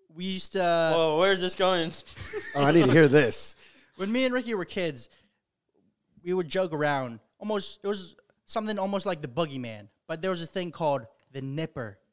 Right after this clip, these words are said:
Speaker 1: and at night he would come around and he would nip on your toes. That's why they called him the nipper.
Speaker 2: Mm-hmm.
Speaker 1: Bro, this dude is the nipper in real life.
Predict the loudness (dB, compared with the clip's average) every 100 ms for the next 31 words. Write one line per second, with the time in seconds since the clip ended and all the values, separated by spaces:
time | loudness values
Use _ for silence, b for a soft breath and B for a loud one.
0 | _ _ _ -16 -10 -8 -6 -6 -6 -12
1 | _ _ _ -20 -20 -12 -8 -6 -6 -6
2 | -8 -14 _ _ _ _ _ -14 -10 -8
3 | -8 -8 -8 -10 -10 -8 -6 -6 -8 -12
4 | -10 -8 -8 -6 -6 -6 -8 -8 -8 -10
5 | -14 -8 -8 -6 -8 -10 -12 -6 -4 0
6 | 0 -2 -2 -2 -4 -4 -4 -4 0 0
7 | 2 -2 -2 -4 0 2 4 2 2 4
8 | 4 2